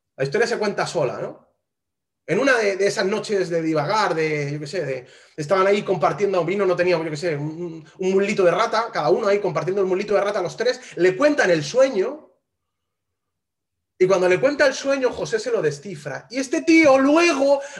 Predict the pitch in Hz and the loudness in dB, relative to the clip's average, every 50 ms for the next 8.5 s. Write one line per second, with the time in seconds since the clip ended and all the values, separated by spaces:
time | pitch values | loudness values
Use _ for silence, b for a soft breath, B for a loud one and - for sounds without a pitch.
0 | B - 220 226 233 - - 294 294 302 302 294 294 294 294 294 285 269 269 262 | B -2 0 0 0 0 0 2 2 4 4 4 4 4 2 2 2 2 4 4
1 | 254 240 233 226 220 208 - - 208 208 202 202 196 185 190 196 190 190 190 180 | 4 4 2 0 0 -2 -4 -4 -4 -4 -2 -4 -6 -6 -6 -2 0 0 0 0
2 | 185 233 262 262 254 - 240 202 202 185 180 - 196 190 190 202 233 262 262 247 | 2 2 2 2 2 0 -2 0 0 0 0 0 0 2 2 4 4 4 4 2
3 | 214 - 196 180 170 214 226 220 220 214 214 214 214 214 202 - - 269 277 285 | 0 -2 -4 -4 -2 -2 -4 -2 -2 -2 -2 -2 -4 -4 -6 -6 -4 -2 2 2
4 | 285 285 285 285 285 285 277 B B B B B 233 190 - 208 202 208 196 202 | 2 2 0 0 -2 -2 -2 B B B B B -8 -4 -2 0 2 2 2 2
5 | 208 196 214 247 269 269 269 277 269 269 269 240 - - 302 311 311 302 294 302 | 2 2 4 4 4 2 2 -2 -2 -2 -2 -2 -4 -4 -2 0 0 0 4 4
6 | 294 277 247 - - 220 214 202 208 285 294 302 294 285 262 - - 294 294 - | 6 6 4 4 2 2 0 2 6 6 6 8 8 6 4 4 2 0 2 2
7 | 294 254 240 - - 269 269 262 247 220 226 220 269 277 269 294 285 - 247 226 | 2 0 0 0 0 2 4 4 4 4 2 2 0 -2 -4 -4 -4 -2 -2 -2
8 | 196 202 285 294 294 269 269 285 B | 0 4 6 6 6 6 4 2 B